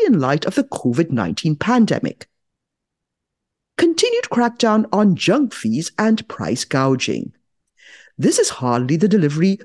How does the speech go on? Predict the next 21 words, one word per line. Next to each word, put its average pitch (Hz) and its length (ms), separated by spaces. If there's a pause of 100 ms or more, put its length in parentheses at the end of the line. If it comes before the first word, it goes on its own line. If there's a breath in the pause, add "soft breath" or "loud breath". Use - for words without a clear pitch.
behemoth's 147 460
first - 500
brush - 300
with 165 160
state - 320
enforcement. 151 800 (460 soft breath)
Attorneys 135 440
General 156 300
in 156 120
Washington, 165 480
D 170 140
C - 320
and 240 340
Pennsylvania 135 840 (260 loud breath)
have - 220
also 381 420
targeted 202 460
Grubhub 123 480
over 139 280
its - 160
fees. 165 640